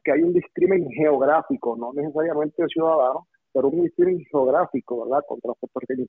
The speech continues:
¿Por qué? Porque si la ciudadanía de los puertorriqueños es, fíjate si es la misma, que te montas en un avión y sales y llegas a cualquiera de los estados y tienes automáticamente, pues si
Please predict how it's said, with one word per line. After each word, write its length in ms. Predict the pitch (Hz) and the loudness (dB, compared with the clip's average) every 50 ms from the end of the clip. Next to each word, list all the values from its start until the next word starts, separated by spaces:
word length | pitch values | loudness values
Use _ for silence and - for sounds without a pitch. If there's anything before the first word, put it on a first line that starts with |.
| _ - | _ 0
¿Por 240 | 180 156 139 - | 0 0 0 -2
qué? 100 | - 104 - - _ _ _ - - _ _ _ | -4 -6 -8 -8 _ _ _ -20 -20 _ _ _
Porque 260 | - 139 135 - 147 143 - | -2 -2 0 0 -2 -2 0
si 140 | - 147 160 | 2 0 2
la 120 | 147 143 | 0 -2
ciudadanía 420 | 139 - 151 139 135 131 139 147 - | 0 2 4 4 4 4 2 2 2
de 40 | 208 | 2
los 120 | 208 190 | 2 0
puertorriqueños 760 | - 202 196 - 180 180 190 180 196 190 170 143 127 123 131 | -2 -2 -2 -2 0 0 0 0 0 0 0 0 0 -2 -2
es, 60 | 135 - _ _ _ _ - - - _ _ _ - _ _ _ | -4 -6 _ _ _ _ -20 -20 -20 _ _ _ -20 _ _ _
fíjate 200 | - 151 202 185 | -6 -2 -2 0
si 80 | - 226 | 2 2
es 60 | 208 | 4
la 140 | 208 202 196 | 4 4 2
misma, 340 | 202 180 156 139 131 - - _ _ _ _ _ - | 2 0 0 -2 -4 -6 -8 _ _ _ _ _ -10
que 80 | 127 - | -10 -6
te 100 | - 117 | -4 -2
montas 380 | 127 135 135 - 170 165 170 | -2 -2 -2 -2 -2 -2 0
en 120 | 175 175 175 | 0 0 0
un 140 | 175 175 | 0 0
avión 380 | 180 180 180 170 - - - - _ _ _ _ _ _ _ - | 0 0 0 0 -2 -4 -4 -8 _ _ _ _ _ _ _ -4
y 100 | - 131 | -4 -4
sales 400 | - - 160 160 202 135 92 151 | -2 0 0 0 2 0 -2 -2
y 60 | 143 127 | -2 0
llegas 320 | 117 120 123 127 147 147 | 0 2 2 2 2 0
a 60 | 151 | 0
cualquiera 360 | - - 147 - 131 123 135 | -2 -4 -2 0 0 0 2
de 60 | 143 156 | 2 2
los 120 | 156 160 | 2 0
estados 360 | 170 - - 165 - - 190 | -2 -2 -2 0 0 2 2
y 80 | 170 151 | 0 -2
tienes 300 | - - 160 180 202 190 - _ - | -2 -2 -2 -2 -2 -4 -6 _ 0
automáticamente, 1120 | 214 220 220 214 220 - 170 170 196 208 - 220 202 - 185 180 190 196 196 - - 135 123 | 2 2 2 2 0 -2 -2 -2 -2 -2 -4 -4 -4 -2 -2 -2 -2 -4 -4 -6 -10 -14 -14
pues 140 | - 127 - | -14 -16 -20
si 60 | - | -20